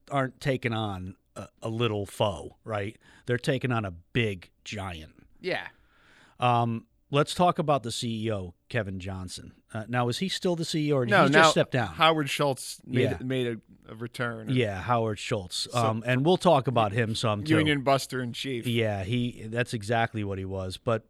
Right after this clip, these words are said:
Speaker 1: but Kevin Johnson, the outgoing C E O,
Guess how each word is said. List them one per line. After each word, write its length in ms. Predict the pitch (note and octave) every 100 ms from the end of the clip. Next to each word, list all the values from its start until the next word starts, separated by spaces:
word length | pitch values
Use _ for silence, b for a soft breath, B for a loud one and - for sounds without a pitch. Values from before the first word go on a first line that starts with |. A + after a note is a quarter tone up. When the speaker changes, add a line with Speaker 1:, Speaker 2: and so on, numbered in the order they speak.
| -
Speaker 1:
but 160 | B2
Kevin 320 | - F#3 G#3+ F3+
Johnson, 500 | C#3+ B2+ B2 A#2+ G#2+
the 140 | A2+
outgoing 720 | A#2+ A#2 A#2 A2 G#2 G2+ G2 -
C 440 | - B2+ A2+ G#2 G2+
E 40 |
O, 320 | G2+ F#2 E2+